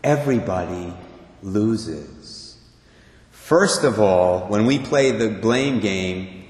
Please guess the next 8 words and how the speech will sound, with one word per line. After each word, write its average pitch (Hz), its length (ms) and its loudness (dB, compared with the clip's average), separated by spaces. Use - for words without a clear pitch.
we 170 340 4
lose. - 1120 0
We 185 220 4
lose 170 460 6
our 135 240 2
honesty. 135 720 -2
We 156 180 6
lose 143 720 2